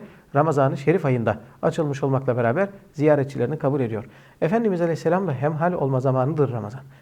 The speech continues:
Dolayısıyla, e, bu şekilde mukaddes emanetlerle hemhal olarak zamanlarını geçirirlerdi. Akşama doğru tatlı bir heyecan başlar, alışverişler başlar ve dolayısıyla, e, misafirleri için insanlara fayda noktasında, e, evlerine davet eden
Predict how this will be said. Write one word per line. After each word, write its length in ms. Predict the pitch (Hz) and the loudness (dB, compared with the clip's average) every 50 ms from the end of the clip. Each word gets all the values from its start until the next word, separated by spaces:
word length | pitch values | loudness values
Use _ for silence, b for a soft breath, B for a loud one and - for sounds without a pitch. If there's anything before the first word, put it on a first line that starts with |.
| b b - | b b 0
Dolayısıyla, 520 | - - 214 175 - - 135 127 151 - B B B B B B B | 2 2 2 2 2 0 2 2 2 0 B B B B B B B
e, 260 | 170 160 160 156 170 214 | 2 4 4 4 2 0
bu 80 | 226 | -2
şekilde 380 | 226 196 170 160 175 170 165 151 | -2 -4 -4 -2 -2 -2 -2 -2
mukaddes 440 | 147 147 - 170 160 - 185 160 165 | -2 -2 -4 -4 -4 -4 -4 -2 -2
emanetlerle 600 | 156 151 156 147 143 143 143 - 151 156 147 131 | 0 0 2 0 0 -2 -2 -2 -2 -2 -2 -2
hemhal 300 | 139 143 139 151 170 170 | -2 -2 0 0 0 0
olarak 380 | 170 160 139 135 135 160 - B B B B B | 0 0 2 2 2 2 0 B B B B B
zamanlarını 520 | B - 170 165 160 147 139 135 127 135 135 | B 2 2 4 4 2 2 0 0 0 0
geçirirlerdi. 640 | 131 135 135 - 131 131 117 117 107 104 - - - - - _ _ _ _ _ _ _ _ _ _ _ _ - - _ - | 0 0 0 0 -2 0 0 0 -2 -4 -6 -10 -20 -20 -20 _ _ _ _ _ _ _ _ _ _ _ _ -20 -16 _ -6
Akşama 380 | 151 135 - - 185 196 185 170 | -6 -4 -2 0 0 0 2 2
doğru 200 | 165 170 160 160 | 2 2 0 -2
tatlı 300 | - 165 - - 170 151 | -4 -6 -4 -4 -2 -2
bir 100 | 156 143 | 0 0
heyecan 360 | 135 135 135 151 160 160 147 | 2 2 4 2 2 2 0
başlar, 320 | 127 - - 135 135 - B B B B B B B B | -2 -2 -4 -10 -12 -12 B B B B B B B B
alışverişler 680 | 151 165 170 - - 160 160 151 - - 170 170 160 | 0 0 0 0 0 0 0 0 0 0 0 2 2
başlar 340 | 151 131 135 170 175 196 - B B B B B B B | 0 0 2 2 0 0 0 B B B B B B B
ve 100 | 135 139 | 0 2
dolayısıyla, 580 | 143 202 208 185 160 151 - 143 131 156 190 190 B B B B B B B B | 2 4 2 2 0 0 0 2 2 4 2 2 B B B B B B B B
e, 380 | 139 131 131 120 123 120 117 117 | 2 4 4 4 4 4 2 2
misafirleri 720 | 117 123 139 135 139 175 170 160 165 156 151 160 156 156 180 | 2 0 0 2 4 2 2 2 2 -2 0 2 2 2 0
için 400 | 170 143 - - 120 104 - - - - - - _ _ _ - | -2 -4 -4 -4 -6 -6 -6 -12 -18 -20 -20 -20 _ _ _ -2
insanlara 480 | 160 160 156 - 190 180 180 190 190 | -2 0 0 0 0 2 2 2 0
fayda 340 | - - 160 156 165 185 220 | 2 4 4 4 4 4 4
noktasında, 680 | 214 180 - - 151 131 - 139 123 127 165 202 220 B B B B B B B B | 2 2 2 0 -2 -2 -2 -2 2 2 2 2 0 B B B B B B B B
e, 80 | 139 131 | 4 4
evlerine 600 | 135 - 143 160 160 151 151 156 156 185 190 160 | 4 6 4 4 4 4 2 2 0 -2 0 2
davet 340 | 151 151 156 160 185 180 165 | 4 4 4 4 2 0 0
eden 220 | 143 123 117 110 | 0 0 0 -2